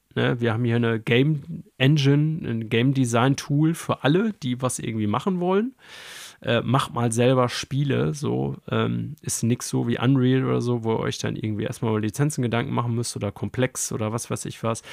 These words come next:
Also, was ich gehört und gesehen hab, ist Dreams, aber durchaus schon gar nicht so unkomplex, aber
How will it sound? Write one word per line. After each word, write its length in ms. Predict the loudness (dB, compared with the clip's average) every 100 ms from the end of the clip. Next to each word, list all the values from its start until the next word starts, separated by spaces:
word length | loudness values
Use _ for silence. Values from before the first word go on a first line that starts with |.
| -16 -8
Also, 240 | -2 -2 -4
was 200 | -2 0
ich 100 | -2
gehört 260 | 0 2 4
und 100 | 4
gesehen 260 | 2 2 0
hab, 120 | -2
ist 240 | -6 -4
Dreams, 300 | 0 0 0
aber 220 | -2 -2
durchaus 400 | -2 -4 -4 -6
schon 180 | -6 -4
gar 140 | -4 -4
nicht 100 | -6
so 80 | -6
unkomplex, 680 | -2 0 -2 -2 -4 -4 -6
aber 260 | -4 -4